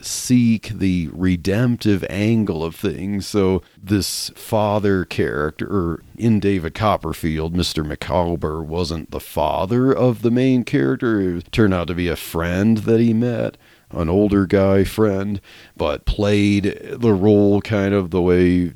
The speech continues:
Charles's father was in life. But Mister Micawber ends up kind of redeeming himself later on and becoming better at business and stuff. So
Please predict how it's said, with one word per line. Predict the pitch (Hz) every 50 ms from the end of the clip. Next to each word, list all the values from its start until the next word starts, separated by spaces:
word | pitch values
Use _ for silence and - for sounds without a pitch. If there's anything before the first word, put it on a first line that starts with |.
| -
Charles's | - - - 101 95 92 90 90 87 73 78 73 - -
father | - - 80 71 73 80 90 104 113 110
was | 110 110 113 117 120 117 120 107 107
in | 110
life. | 101 107 113 120 120 120 123 113 - -
But | 98 92 80 - _ _ -
Mister | 92 98 - - - 85
Micawber | 80 82 - - 98 92 95 92 90 82 90 87 85 -
ends | - 95 98 98 92 85
up | 92 87 - -
kind | - 110 101 95 92 90
of | 90 85 76 - -
redeeming | 90 95 104 107 107 95 80 107 113 117 120 117 117 113 113 110 110 104
himself | 101 107 95 92 - - - 117 113 101 92 92 85 -
later | 87 92 101 104 101 98 92 90 87 85 92
on | 104 101 85 82 85 90 92
and | 92 90 82
becoming | 87 85 - - 101 95 92 92 90 87 85 80 76 - _ _ -
better | 95 98 92 90 95 90
at | 76 - 71 -
business | 104 113 101 80 80 82 73 - - -
and | 82 - -
stuff. | - - - - - - -
So | - - 85 82 76